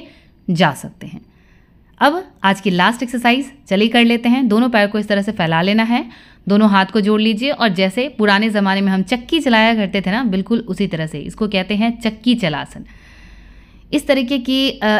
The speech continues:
एक्सरसाइज को करके ना पुराने लोग हमेशा फिट रहते थे, लेकिन आजकल तो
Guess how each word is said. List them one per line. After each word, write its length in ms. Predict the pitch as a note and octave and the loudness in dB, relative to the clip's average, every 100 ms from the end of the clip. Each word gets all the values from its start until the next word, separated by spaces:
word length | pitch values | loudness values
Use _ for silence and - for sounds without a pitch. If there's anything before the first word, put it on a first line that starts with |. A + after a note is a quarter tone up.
| G#3+ | -2
एक्सरसाइज 440 | G#3+ A3+ G3+ A#3 | -2 0 0 0
को 100 | A#3 | -2
करके 300 | A3+ G3+ G3 | -2 -2 0
ना 120 | G3+ | -2
पुराने 420 | A3+ G#3 F#3 G3 G#3 | -2 0 0 0 0
लोग 200 | F#3 F3+ | -2 -2
हमेशा 340 | F#3 F#3+ A3 | -2 0 -2
फिट 220 | G#3+ D#3+ | -2 -6
रहते 220 | D3 C3+ | -8 -10
थे, 120 | C#3+ D3+ | -12 -6
लेकिन 240 | F#3 G#3+ | -4 -2
आजकल 360 | G3+ A#3 A#3+ A3+ | 0 0 0 -2
तो 280 | A3 A#3 | 0 0